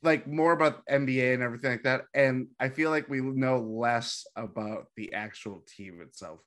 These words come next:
And maybe this is a very Bucks problem because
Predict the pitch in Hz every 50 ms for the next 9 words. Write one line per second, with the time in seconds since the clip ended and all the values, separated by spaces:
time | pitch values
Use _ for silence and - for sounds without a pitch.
0 | _ _ - - - - - - 120 135 147 160 175 196 180 190 190 185 - 170
1 | 147 143 127 143 143 139 127 107 - _ 123 123 135 135 - - - - - _
2 | _ - - - 127 120 127 135 135 165 175 185 170 127 127 107 - - 131 120
3 | 120 117 107 98 - -